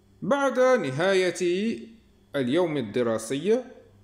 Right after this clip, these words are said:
أخذ كريم يسخر من صديقه المختار، لأنه سبقه إلى المدرسة بذكائه وحسن تصرفه.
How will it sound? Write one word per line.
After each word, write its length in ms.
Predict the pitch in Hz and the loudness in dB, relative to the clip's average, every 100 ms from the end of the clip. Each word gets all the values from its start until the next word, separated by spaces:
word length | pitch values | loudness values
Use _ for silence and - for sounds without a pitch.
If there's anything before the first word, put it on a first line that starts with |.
| _ _ _ _ _ _ _ - | _ _ _ _ _ _ _ -2
أخذ 360 | 262 269 220 | 2 2 2
كريم 680 | 202 170 147 190 185 185 165 | 0 0 0 0 0 0 0
يسخر 760 | 113 180 196 - 160 156 156 | 0 0 -2 -4 -2 0 0
من 200 | 147 107 | -2 -4
صديقه 880 | 107 120 120 170 170 170 170 185 185 - - | -4 -4 0 0 0 -2 -2 -4 -6 -12 -10
المختار، 960 | 127 101 139 - - 113 135 226 269 - - _ _ _ _ _ _ _ _ _ _ _ | -6 -4 -6 -8 -6 -2 0 -2 -4 -10 -20 _ _ _ _ _ _ _ _ _ _ _
لأنه 680 | 160 240 285 285 240 202 240 | -2 0 2 2 2 2 0
سبقه 880 | 226 185 185 196 180 151 170 175 - | 2 0 2 0 -2 0 2 2 2
إلى 180 | 131 120 | -2 -2
المدرسة 920 | 107 135 180 123 113 117 113 131 131 - - _ _ | -2 -4 -2 -2 -2 -6 -8 -8 -8 -12 -20 _ _
بذكائه 1120 | 113 110 113 113 160 165 160 139 147 147 147 101 - _ _ _ _ - | -6 -4 -4 -2 -2 -2 -4 -6 -4 -4 -6 -10 -20 _ _ _ _ -8
وحسن 920 | 123 123 120 - - 117 - 127 113 | -2 0 -2 -4 -8 -10 -8 -8 -6
تصرفه. 720 | 123 156 196 123 110 101 110 | -4 -4 -2 -2 -4 -4 -6